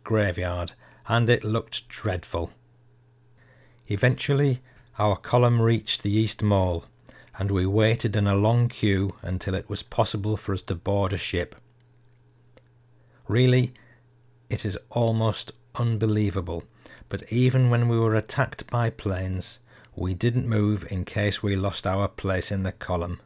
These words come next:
The mole was a wooden jetty, only about five feet wide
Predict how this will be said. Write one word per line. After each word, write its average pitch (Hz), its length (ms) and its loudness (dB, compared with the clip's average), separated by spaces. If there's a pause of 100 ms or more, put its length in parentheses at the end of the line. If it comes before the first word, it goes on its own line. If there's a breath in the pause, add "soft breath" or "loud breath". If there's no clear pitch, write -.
(1400 loud breath)
The 104 120 0
mole 127 460 6
was 104 200 -2
a 101 60 0
wooden 113 340 2
jetty, 92 500 -2 (500 soft breath)
only 120 240 4
about 110 260 2
five 117 340 0
feet 110 260 -4
wide 95 480 -4